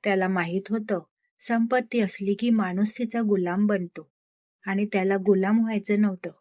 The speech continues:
तो खजिन्यावर बसूनही मुक्त होता आणि राजा खजिन्यांमध्ये राहूनही अस्वस्थ होता. राजा आमेया यांनी तो खजिना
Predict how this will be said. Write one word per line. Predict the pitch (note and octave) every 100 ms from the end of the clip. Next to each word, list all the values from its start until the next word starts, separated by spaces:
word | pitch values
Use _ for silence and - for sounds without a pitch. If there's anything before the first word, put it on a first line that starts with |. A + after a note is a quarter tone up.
| _ _ _ _ _ _ -
तो | G#3+
खजिन्यावर | G#3+ F#3 G3 G3 F#3+ F#3+ F#3
बसूनही | F#3 E3+ F#3+ F#3 G#3+
मुक्त | A3+ G3 - A3+
होता | A#3 B3 A3+ D#3+ - _ _ _ _ _
आणि | G3 G3 G3+
राजा | F#3 F3 F#3 F#3
खजिन्यांमध्ये | G3+ F#3+ F#3+ G3+ G3 G3 F#3 G3 F#3+
राहूनही | F3 F3 F3 G3 G3+ - -
अस्वस्थ | F#3+ G3+ A3+ A3 -
होता. | A#3+ A3+ G#3+ D3 _ _ _ _ _ _ -
राजा | A#3 A#3 A#3
आमेया | G3+ F#3+ F#3 G3 G3
यांनी | F#3 F3 F3+ F#3
तो | A#3+ A#3+
खजिना | A3+ F#3 F#3 F#3